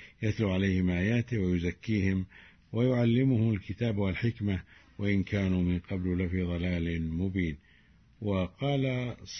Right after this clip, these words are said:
وقال عز وجل: "يمنون عليك أن أسلموا، قل لا تمنوا علي إسلامكم، بل الله يمن عليكم أن هداكم للإيمان إن كنتم صادقين". ثم يجعل ما كان له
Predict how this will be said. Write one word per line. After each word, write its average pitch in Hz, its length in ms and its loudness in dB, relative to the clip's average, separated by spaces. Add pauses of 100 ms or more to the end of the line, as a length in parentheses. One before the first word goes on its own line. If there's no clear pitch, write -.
(320)
وقال 117 340 -2
عز 104 240 0
وجل: 107 500 0 (360)
"يمنون 107 560 4
عليك 98 460 0
أن 92 140 2
أسلموا، 135 540 0 (320)
قل 147 220 4
لا 139 120 4
تمنوا 113 520 2
علي 98 420 2
إسلامكم، 123 840 0 (480)
بل 131 200 4
الله 147 500 6
يمن 120 380 6
عليكم 101 600 2
أن 92 100 2
هداكم 92 600 0
للإيمان 101 640 2
إن 90 240 2
كنتم 90 680 -4
صادقين". 98 720 -6 (2250)
ثم 143 220 4
يجعل 123 460 4
ما 110 160 4
كان 113 380 2
له 101 460 2